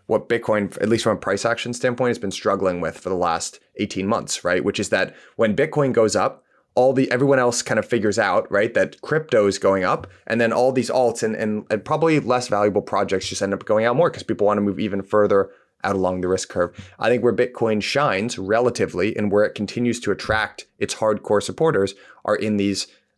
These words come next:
uh, bear markets, right? Where Bitcoin outperforms, there is a bid.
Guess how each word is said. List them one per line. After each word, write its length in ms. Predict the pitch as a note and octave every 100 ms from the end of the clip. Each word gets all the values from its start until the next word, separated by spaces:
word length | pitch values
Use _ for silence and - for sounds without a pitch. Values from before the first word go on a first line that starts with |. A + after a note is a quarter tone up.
| F#2
uh, 260 | G2 F#2+ - -
bear 160 | A2
markets, 500 | D2 C#2 - - -
right? 180 | G2+ G2+
Where 140 | G2
Bitcoin 340 | F#2+ F#2+ A2 G2
outperforms, 680 | G2 G#2 C3 A2 A2 G#2+ G#2
there 140 | G#2
is 180 | - B2+
a 80 | A#2
bid. 420 | G#2 F2+ G#2+ D3